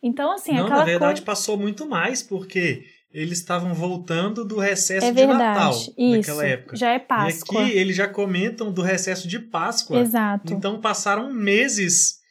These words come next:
Speaker 2: E, assim,
Speaker 1: Exatamente.
Speaker 2: foi criada, a gente terminou o último capítulo falando, "Nossa, terça-feira", apesar da gente não saber quando era terça-feira, a gente só não sabia que essa terça-feira ia ser daqui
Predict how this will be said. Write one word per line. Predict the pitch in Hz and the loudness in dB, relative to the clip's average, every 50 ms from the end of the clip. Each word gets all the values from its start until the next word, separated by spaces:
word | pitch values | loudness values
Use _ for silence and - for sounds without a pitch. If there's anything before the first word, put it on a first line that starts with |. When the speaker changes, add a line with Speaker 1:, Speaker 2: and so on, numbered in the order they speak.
| _ - _ - | _ -18 _ -6
Speaker 2:
E, | 226 220 214 | -4 -2 -2
assim, | 214 214 240 240 247 262 302 | -2 -2 0 0 2 2 4
Speaker 1:
Exatamente. | 294 269 226 208 202 202 208 - - - - _ _ _ | 4 4 2 2 0 -2 -4 -8 -14 -14 -16 _ _ _
Speaker 2:
foi | - - - 196 208 196 | -14 -8 -4 -4 -4 -4
criada, | 214 - 226 226 220 208 196 208 226 214 208 226 226 226 220 214 196 170 151 147 - | -4 -6 -6 -4 -2 -2 -2 -2 -4 -4 -4 -4 -4 -2 -2 -2 0 -2 -2 -4 -6
a | 156 151 | -6 -6
gente | 156 185 190 180 - | -6 -4 -6 -4 -2
terminou | - 202 233 226 208 190 | -2 -2 -2 -2 -2 -2
o | 202 | -2
último | 240 - - 240 226 | -2 -4 -8 -8 -4
capítulo | 226 226 247 233 - 208 202 220 | -2 -2 -2 -4 -6 -12 -12 -10
falando, | 196 - 226 220 202 180 165 | -8 -6 -4 -2 -2 -2 -2
"Nossa, | 170 175 190 196 190 - 143 131 | -2 -2 -2 -2 -2 -2 -4 -4
terça-feira", | 131 - - 170 170 - - 233 - - - 170 160 170 180 214 254 269 262 - - _ _ _ - - | -6 -6 -6 -6 -4 -4 -6 -6 -6 -6 -4 -2 -2 0 0 -2 -4 -6 -8 -14 -20 _ _ _ -14 -12
apesar | - - - 143 147 151 | -4 0 2 2 2 2
da | - | -2
gente | 151 143 - - | -2 -2 -4 -4
não | 165 156 | -4 -4
saber | - - 165 151 151 147 | -4 -6 -6 -6 -6 -6
quando | 147 - 151 151 147 147 | -6 -6 -8 -6 -4 -4
era | 143 147 143 | -4 -4 -6
terça-feira, | 143 151 147 143 - 147 123 - - 139 147 185 226 233 143 117 - - _ _ _ _ - | -6 -8 -8 -6 -6 -8 -8 -8 -4 -2 -2 0 0 -2 -2 -4 -8 -14 _ _ _ _ -12
a | 147 | -8
gente | 151 170 175 175 | -6 -6 -6 -4
só | 180 180 | -4 -4
não | 175 180 | -4 -4
sabia | - 196 190 175 175 175 | -4 -4 -4 -2 -2 -4
que | 175 196 | -4 -4
essa | 190 202 208 | -6 -6 -6
terça-feira | 202 214 208 208 - 214 196 202 - 202 190 190 196 | -4 -4 -4 -4 -4 -6 -8 -6 -4 -2 -2 -2 -2
ia | 214 220 214 | -2 -2 -2
ser | 208 - 208 196 | -4 -4 -4 -4
daqui | 202 202 196 208 214 214 220 190 175 | -6 -6 -8 -6 -8 -6 -6 -8 -10